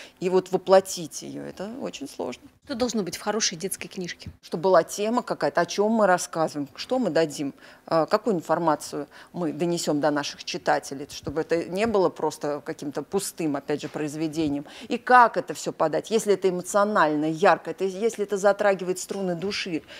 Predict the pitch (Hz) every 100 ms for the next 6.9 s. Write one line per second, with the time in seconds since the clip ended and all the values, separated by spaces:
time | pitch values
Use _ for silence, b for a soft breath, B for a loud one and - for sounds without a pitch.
0 | B 190 190 165 - 185 165 - 185 185
1 | 202 190 196 170 - 147 - 175 220 190
2 | 190 185 190 180 208 170 - 208 - 226
3 | 170 160 - 202 185 151 170 165 - 208
4 | 226 294 - 170 B B B B 175 190
5 | 196 208 202 240 202 202 - 220 208 185
6 | 165 - 143 143 - 180 180 180 156